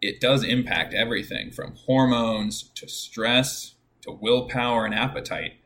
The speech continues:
And how are you gonna be successful in your weight loss journey if you don't have some form of willpower and appetite suppressant?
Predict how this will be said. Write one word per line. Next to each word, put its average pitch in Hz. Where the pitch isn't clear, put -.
And 104
how 127
are 131
you 123
gonna 120
be 113
successful 101
in 127
your 120
weight 123
loss 107
journey 104
if -
you 127
don't 131
have 107
some 123
form 104
of -
willpower 92
and 104
appetite -
suppressant? -